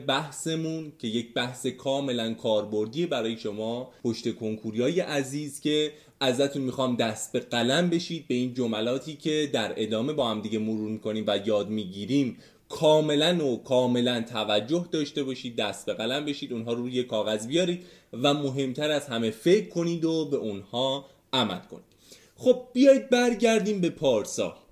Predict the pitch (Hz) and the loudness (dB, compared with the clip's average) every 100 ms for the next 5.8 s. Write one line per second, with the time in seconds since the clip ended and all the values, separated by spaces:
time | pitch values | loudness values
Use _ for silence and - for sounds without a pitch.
0 | - - _ _ - 156 156 151 135 165 | -20 -20 _ _ 0 2 4 2 2 2
1 | 165 139 - 143 147 139 - 117 147 175 | 2 0 0 -2 -2 -6 -6 -2 -2 0
2 | 117 110 - 107 104 - _ _ _ 156 | 0 -2 -6 -8 -8 -14 _ _ _ -12
3 | 156 202 220 202 247 220 196 180 - 185 | 0 4 4 4 4 6 6 4 2 4
4 | 156 139 135 151 151 151 156 156 160 220 | 4 2 0 2 2 2 0 0 4 4
5 | 220 170 160 170 143 104 92 - | 6 2 2 -2 -2 -4 -6 -10